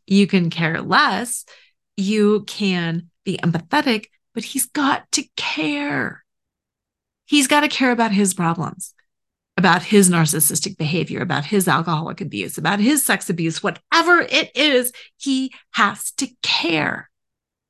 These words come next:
And every time you own somebody else's problem, what happens is you really take that problem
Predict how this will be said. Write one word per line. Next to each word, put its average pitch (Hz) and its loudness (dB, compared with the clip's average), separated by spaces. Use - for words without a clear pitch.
And 220 0
every 254 2
time 277 0
you 247 0
own 254 -2
somebody 247 -2
else's - -2
problem, 214 -2
what 262 2
happens 269 0
is 220 2
you 208 -2
really 247 0
take - -6
that 262 -4
problem 233 2